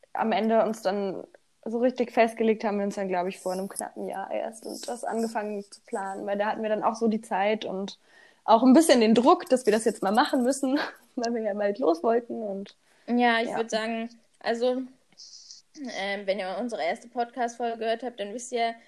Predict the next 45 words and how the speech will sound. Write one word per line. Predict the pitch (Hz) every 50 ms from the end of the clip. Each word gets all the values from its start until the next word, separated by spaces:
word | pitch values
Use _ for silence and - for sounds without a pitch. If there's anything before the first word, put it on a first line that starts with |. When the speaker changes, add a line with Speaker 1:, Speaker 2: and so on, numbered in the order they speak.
| _ -
Speaker 2:
dass | - 233 -
ich | - 254 269 -
da | - 220 226
die | 226 214 226 226 220 220 214 208 233 - _ _ _ _ _ _ -
immer | 240 254 240 233 226
so, | 233 247 247
die | 233 233 240 214
war, | 220 214 208 196 - - - -
„Komm, | 254 240 220 226 220 185 -
Leute, | 220 233 220 214 214 233 226 226
wir | 214 226 214 208 214 - 233
müssen | 233 240 247 247 240 247
das | 226 226
jetzt | 240 214 208 -
mal | 240 226
ein | 226 233
bisschen | 226 226 240
vernünftig | 233 - 233 240 247 254 262 - - 269 240 -
planen.“ | _ - 247 247 262 262 269 - _ _ _ _ -
Und | - 247
so | 226 233 233
kam | 233 254 247 247 254 - _ _ _ _ _ _ _ _ _ _ -
zu | 254
dem | 247 240 262 _
Schluss, | - 262 269 277
dass | - - 240 233
unsere | 285 233 233 294 294 214 202 381
Speaker 1:
<laughs> |
Speaker 2:
erste | - 185 240 240 - 269
Route, | 262 240 254 269 240 254 254 220
die | 226 190
irgendwie | 185 233 240 240 208 -
einmal | - 190 208 226 208 214 214
durch | 208 214 226 226 - - _ _ _ _ _
Europa | - - 214 214 202 202 220 247 240 269 254 240 233 220 208 196 120 - - - - - - _ _ _ -
im | 220 226 226
Kompletten | 240 254 233 226 220 240 247 240 247 247 226 214
ging, | 190 196 220 247 254 240 -
über | 226 220 202
Russland | 196 202 214 254 233 - 226 220 233 233 240 -
und | - 196 202 208 196 - - -
Skandinavien | - - 202 214 226 226 214 202 190 214 226 220 233 247 240 220
und | 226 226 226
keine | 233 226 220 214 214
Ahnung, | 214 233 233 240 240 240 240